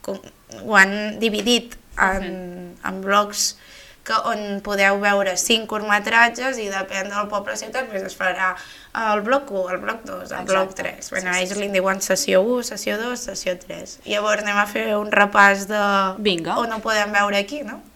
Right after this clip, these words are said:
Speaker 2: Perfecte, fem un ping-pong. Qui comença, tu o jo?
Speaker 1: Tu mateixa.
Speaker 2: <laughs> Doncs vinga. A l'Alt Empordà ho podreu veure als cinemes de Roses.
Speaker 1: Al Baix Empordà tenim tant Torroella de Montgrí com la Bisbal d'Empordà.
Speaker 2: Pel que fa al gironès, eh,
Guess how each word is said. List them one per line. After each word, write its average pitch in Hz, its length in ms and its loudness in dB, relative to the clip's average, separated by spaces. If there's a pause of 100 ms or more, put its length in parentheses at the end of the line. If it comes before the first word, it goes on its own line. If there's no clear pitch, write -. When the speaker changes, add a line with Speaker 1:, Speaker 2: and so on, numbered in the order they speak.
(160)
Speaker 2:
Perfecte, 240 480 -6
fem 240 160 -10
un 240 120 -6
ping-pong. 202 340 -8 (720)
Qui 247 140 -10
comença, 208 340 -4
tu 269 80 -8
o 269 80 0
jo? 214 240 -2 (440)
Speaker 1:
Tu 277 100 4
mateixa. 185 460 -4 (180)
Speaker 2:
<laughs> 254 240 0
Doncs 233 200 -2
vinga. 233 340 -4 (400)
A 220 180 4
l'Alt 294 240 6
Empordà 285 640 6
ho 240 80 -8
podreu 233 340 -2
veure 262 280 0
als 302 360 2
cinemes 247 640 -4
de 190 140 -4
Roses. 175 720 0 (680)
Speaker 1:
Al 208 280 4
Baix 214 200 8
Empordà 269 520 4
tenim 208 400 -4
tant 185 260 -2
Torroella 190 540 2
de 208 120 4
Montgrí 254 540 -2
com 202 400 -4
la 185 80 0
Bisbal 175 400 -4
d'Empordà. - 480 -8 (440)
Speaker 2:
Pel 202 180 -2
que 208 120 -6
fa 220 160 0
al 214 80 0
gironès, 233 640 2
eh, 190 180 2